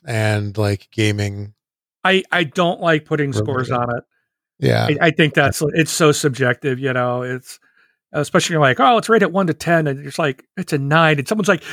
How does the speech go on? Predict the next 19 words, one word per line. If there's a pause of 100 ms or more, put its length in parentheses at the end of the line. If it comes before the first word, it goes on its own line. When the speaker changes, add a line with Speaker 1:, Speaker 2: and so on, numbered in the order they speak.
(160)
Speaker 2:
"This
was
the
greatest
thing
ever,
it
should
be
a
ten."
Ah!
Speaker 1:
Yeah. (440)
Speaker 2:
You
know?
Speaker 1:
Or
it's
a,
uh,